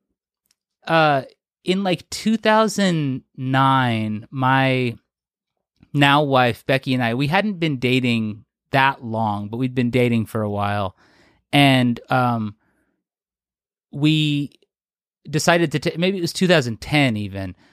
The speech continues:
but we decided to take a trip to, um, to visit a friend in Portland from Phoenix. And we flew into Bend, Oregon, because we could fly this cheap flight out of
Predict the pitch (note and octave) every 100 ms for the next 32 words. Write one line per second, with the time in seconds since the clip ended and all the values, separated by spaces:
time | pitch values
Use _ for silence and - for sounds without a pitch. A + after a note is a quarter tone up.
0 | _ - C#3 C#3+ D#3 D#3 E3+ F3 D#3 -
1 | C#3 A#2+ D#3+ C#3+ - - D3 B2+ - -
2 | - B2 A#2+ A#2 A#2+ A2+ G#2 G2 F2+ E2+
3 | _ _ _ _ _ _ _ - C#3 D#3+
4 | D3 C3+ - A2+ A2 G2+ F#2 - B2 A#2
5 | G#2 - E3+ E3+ A#2+ G2+ F#2+ E2+ - -
6 | C#3 C3 - A#2+ G#2 F2 - - - _
7 | - _ _ _ D3+ D3 C#3 C#3 C3 -
8 | E3 F#3 F#3 F3+ E3 D3+ D3+ D3 C3+ -
9 | C#3 C3 B2 A#2+ A2 - _ _ _ _
10 | A#2 D3 D#3+ D#3 B2+ A2+ A#2 B2+ A2+ A2
11 | G#2+ G#2+ G2 G2 - A#2+ A#2+ B2+ A#2+ A#2
12 | - B2+ B2 A#2+ A2+ A2+ G#2+ - - C#3+
13 | - - B2 A#2 A#2 A#2 A2 A2